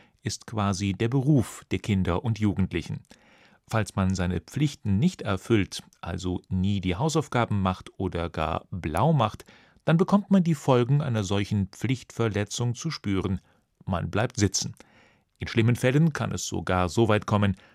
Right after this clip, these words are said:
dass die Polizei einen zur Schule bringt.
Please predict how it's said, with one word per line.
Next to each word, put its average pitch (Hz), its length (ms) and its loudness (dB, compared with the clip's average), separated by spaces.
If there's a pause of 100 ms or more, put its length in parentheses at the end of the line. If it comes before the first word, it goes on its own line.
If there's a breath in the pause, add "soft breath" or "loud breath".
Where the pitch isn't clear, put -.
(160 loud breath)
dass - 200 -6
die 117 120 -6
Polizei 113 800 0
einen 87 240 -4
zur 87 160 -4
Schule 87 280 -6
bringt. - 360 -14